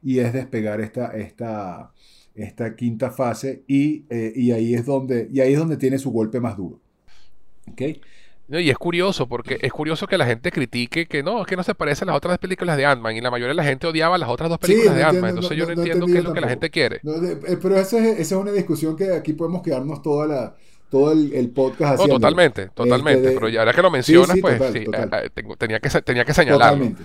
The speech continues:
Speaker 1: totalmente,
Speaker 2: O sea,
Speaker 1: totalmente.
Speaker 2: tú mismo,
Speaker 1: Antes
Speaker 2: tú
Speaker 1: no te
Speaker 2: mismo dijiste
Speaker 1: gustaba
Speaker 2: que
Speaker 1: ni
Speaker 2: tú ni te
Speaker 1: a-
Speaker 2: ac-, que tú ni te acuerdas de la trama de
Speaker 1: Tal
Speaker 2: Ant-Man
Speaker 1: cual,
Speaker 2: and the Wasp.
Speaker 1: literal, literal. A mí, por, por eso te digo, a mí, a mí esta me gustó bastante, este, por lo que hace
Speaker 2: A mí
Speaker 1: y por,
Speaker 2: también.
Speaker 1: y por todo lo demás. Ant-Man and the Wasp, no, como, de nuevo, es que no me puedo acordar de qué va.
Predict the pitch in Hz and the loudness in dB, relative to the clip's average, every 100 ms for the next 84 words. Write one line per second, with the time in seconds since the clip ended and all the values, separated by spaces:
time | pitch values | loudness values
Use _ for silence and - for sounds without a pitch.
0 | - 104 117 107 90 104 110 107 127 151 | -10 -6 -6 -6 -4 0 2 0 -2 -2
1 | 147 156 170 196 202 165 147 185 196 190 | 0 2 4 4 6 4 6 6 4 2
2 | 180 - 143 139 - 151 - 143 180 156 | 0 -2 -2 -4 -4 -2 -2 0 2 2
3 | 147 135 170 175 143 123 131 151 156 131 | 2 0 0 0 -2 0 0 0 0 0
4 | 175 202 156 127 139 123 120 185 - - | 0 0 0 2 4 4 0 -4 -6 -12
5 | - - - - - 127 139 127 127 143 | -20 -10 -10 -8 -10 -4 -2 0 -2 -2
6 | 117 117 135 143 147 139 113 135 220 180 | -2 -2 -4 -2 -4 -4 -2 -2 -2 0
7 | 190 185 123 135 131 135 143 247 240 139 | 2 2 -2 -4 -4 -4 -4 -4 -4 -4
8 | 117 117 104 - 185 143 101 - - - | -2 -2 -2 -4 -4 -4 -8 -14 -20 -20
9 | - - 120 110 - 117 113 120 120 113 | -20 -6 -4 -4 -4 -4 -4 -4 -2 -2
10 | 113 110 156 151 135 110 - 123 120 120 | -2 0 0 0 -2 0 0 0 -2 -4
11 | 110 117 139 139 - 170 220 247 170 131 | -4 -2 -2 -2 -2 0 0 -2 -2 -2
12 | 135 233 226 139 131 - 143 147 135 131 | 0 -2 -4 -10 -8 -6 -6 -6 -4 -2
13 | 156 190 151 180 185 - 196 175 147 147 | -2 -4 -2 -2 -2 -2 -4 -2 -4 -4
14 | 170 180 170 139 | -4 -4 -4 -6